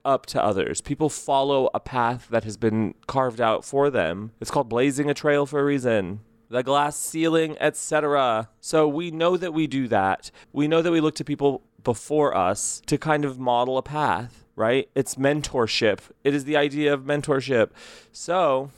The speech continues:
the point that she's making, that these violent perpetrators being men, being predominantly white men, it's actually a modeled behavior for other white men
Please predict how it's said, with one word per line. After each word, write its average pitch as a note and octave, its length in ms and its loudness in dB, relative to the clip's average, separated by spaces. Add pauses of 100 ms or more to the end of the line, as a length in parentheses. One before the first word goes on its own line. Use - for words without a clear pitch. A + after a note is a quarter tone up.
(120)
the A#2 100 -6
point F3+ 280 0
that E3+ 100 -4
she's C3 220 -2
making, C#3 540 0
that A#2+ 480 2
these B2+ 240 -4
violent C#3+ 340 0
perpetrators C#3 520 0
being A2 280 -2
men, C#3 560 -2
being A#2 360 0
predominantly C3 680 -2
white C#3 340 2
men, A#2+ 540 0 (280)
it's - 140 -2
actually C#3+ 300 -2
a C3+ 60 -2
modeled A2 400 0
behavior B2+ 880 0
for C#3 540 0
other E3 600 -2
white A#2+ 280 2
men G#2+ 420 -2